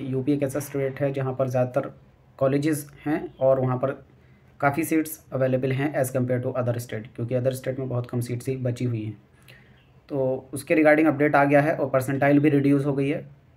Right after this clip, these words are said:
उसका भी notification इसी में दे दिया है। तो जिन भी स्टूडेंट की percentile कम हुई है और वो eligible हैं,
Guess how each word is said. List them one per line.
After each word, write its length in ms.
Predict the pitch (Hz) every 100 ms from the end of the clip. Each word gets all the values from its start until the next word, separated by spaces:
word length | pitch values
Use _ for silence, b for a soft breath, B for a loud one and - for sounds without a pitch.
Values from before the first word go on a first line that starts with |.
| _ -
उसका 240 | 147 - 160
भी 100 | 170
notification 480 | 147 139 135 143
इसी 220 | 147 139 143
में 100 | 131
दे 80 | 127
दिया 160 | 127
है। 80 | 151 -
तो 140 | 131
जिन 240 | 120 135 135
भी 120 | 156 151
स्टूडेंट 300 | - 135 139
की 60 | 139
percentile 420 | 131 127 123 123
कम 140 | 123 127
हुई 120 | 135
है 80 | 147
और 140 | 131
वो 100 | 127
eligible 460 | - 123 131 165 147
हैं, 220 | 123